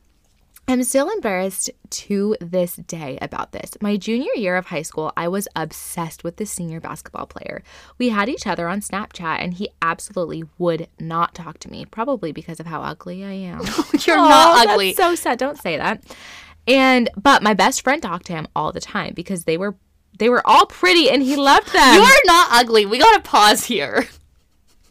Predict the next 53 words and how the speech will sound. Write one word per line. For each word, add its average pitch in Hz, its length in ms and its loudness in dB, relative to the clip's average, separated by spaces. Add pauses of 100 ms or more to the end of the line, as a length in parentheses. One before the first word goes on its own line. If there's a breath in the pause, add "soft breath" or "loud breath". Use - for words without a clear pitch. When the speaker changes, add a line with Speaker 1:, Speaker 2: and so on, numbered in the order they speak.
(520 loud breath)
Speaker 2:
You 523 100 4
are 539 240 4
not 480 300 4
ugly. 415 180 2
You're 320 160 0
beautiful. 262 680 -6 (540)
<laughs> - 540 -16
I 302 60 2 (100)
have 370 140 6
a 269 80 0
beautiful 262 440 -8
soul. 202 360 -4
I 196 140 -6
can 226 160 -10
tell. - 440 -6
<laughs> - 760 -20
From 254 260 2
your 240 120 8
writing 202 320 6
style. - 320 -2
Speaker 1:
I'm 330 240 6
sorry. 311 380 6
<laughs> 480 220 8
I'm 403 220 6
just, 302 320 -2
I - 160 -4
can't 262 220 -2
help 254 140 0
it. 175 80 -2 (100)
Okay. 202 260 -4 (1500 loud breath)
Okay. 196 320 -2 (560 soft breath)
Um, 190 420 2
so - 160 -4
I 226 140 6
would 330 120 2
make 330 240 -4
my 415 180 -2
friends 285 540 -4
text 220 380 -8
and 190 160 -6
snap - 280 -4
him 190 180 -6
through 190 240 -6
my 185 320 0
phone 160 340 -6
just 220 220 -8
to 277 100 -4
get 180 160 -4
him 202 140 -4
to 196 80 -8
talk 262 280 -4
to - 80 -12
me. - 200 -10